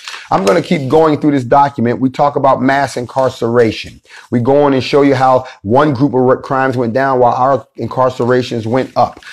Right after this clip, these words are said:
We then go and talk about black children having an incarcerated parent and what that means. We talk about foster care. We talk about political representation, gerrymandering, and all that good stuff.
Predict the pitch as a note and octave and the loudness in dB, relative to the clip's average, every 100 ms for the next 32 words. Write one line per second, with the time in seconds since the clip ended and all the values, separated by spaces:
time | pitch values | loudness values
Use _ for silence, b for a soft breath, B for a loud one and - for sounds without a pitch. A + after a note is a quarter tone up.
0 | B B2+ B2+ D#3+ D#3 D3 D3 C#3+ C#3 C3+ | B -2 2 2 4 2 2 0 -2 0
1 | B2+ G#2 C3 C#3 - - D#3+ B2+ A2 B | 0 2 0 0 -2 0 0 0 -4 B
2 | B C3 C3+ C3 A#2+ - C#3+ - C3+ C3 | B 0 2 0 -2 0 -2 0 0 0
3 | B2+ - D3 C#3+ A#2 G#2+ B2+ - C3 C#3+ | -2 -8 -4 -4 -4 -2 0 2 0 0
4 | G3 D#2+ - B C3+ C3+ D3+ C#3+ C3 C3 | -4 -10 -14 B -4 -2 -2 -2 0 0
5 | - A#2+ F2+ - E2+ - F2+ - B B | 0 -2 -2 -4 -18 -14 -14 -14 B B
6 | C#3 D3 D3 C#3+ C#3 - B2 C3 C3 - | -2 -2 -2 0 0 0 0 2 2 0
7 | C3 B2 A#2 A#2+ A#2 G#2+ C3 C3 B2+ G2 | 0 0 0 -2 -4 -2 -2 -2 -4 -4
8 | G2 C3 C3+ A#2 B2+ B2 A#2+ A#2 A#2 A#2 | 0 0 2 0 -2 0 -2 0 0 0
9 | A2 E2+ F#2 - - F2 | -2 -4 -10 -12 -12 -12